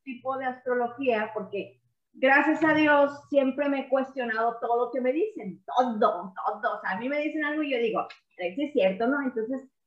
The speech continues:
eso me llevó a conocer la astrología evolutiva, donde me di cuenta de que lo que ya hice, ya lo pagué. Lo que ya, este, lo que traigo como configuración, sí está ahí, pero no,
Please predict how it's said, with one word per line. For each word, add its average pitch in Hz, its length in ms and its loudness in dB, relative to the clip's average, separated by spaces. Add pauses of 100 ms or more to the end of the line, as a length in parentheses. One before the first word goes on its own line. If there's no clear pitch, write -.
(360)
eso 277 280 4
me 302 140 4
llevó 247 280 8
a 240 100 4
conocer 220 600 0
la 233 140 4
astrología 202 560 -2
evolutiva, 254 560 4
donde 240 240 2
me 208 120 -8
di 208 180 -4
cuenta 226 300 0
de 233 220 0
que - 200 -4
lo 196 200 2
que 190 140 0
ya 220 180 6
hice, 302 380 2
ya 220 140 2
lo 208 160 2
pagué. - 200 -4 (600)
Lo 214 320 2
que 202 680 2
ya, 247 420 6
este, 254 400 -6
lo 208 160 0
que 220 140 -6
traigo 269 380 6
como 269 280 2
configuración, 247 920 -2
sí 311 140 4
está 302 340 0
ahí, 370 360 0
pero 269 300 2
no, 247 500 -2